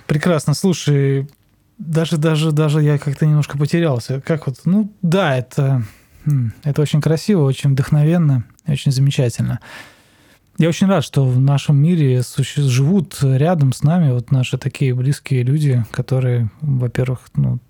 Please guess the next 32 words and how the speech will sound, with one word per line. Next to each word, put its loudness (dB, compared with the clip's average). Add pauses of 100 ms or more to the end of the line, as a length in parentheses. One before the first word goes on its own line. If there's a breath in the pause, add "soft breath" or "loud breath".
(120)
делают -2
эту -4
красоту, -2
которую 0
мы, 0 (200)
там, -2
приходя -2 (800 loud breath)
на 0 (280)
воскресные 0
праздники, 2
на 2
воскресные -2
службы, -2
или -2
просто -6
зай-, -2
ну, -2
кто-то -8
там -2
зашел -2 (220)
и -2
видит, -4
э... -4 (460 soft breath)
да, -2
окормление, 2
обомление, 0
как -4
это... -8
как -2
это -2
называется -2
правильно? -2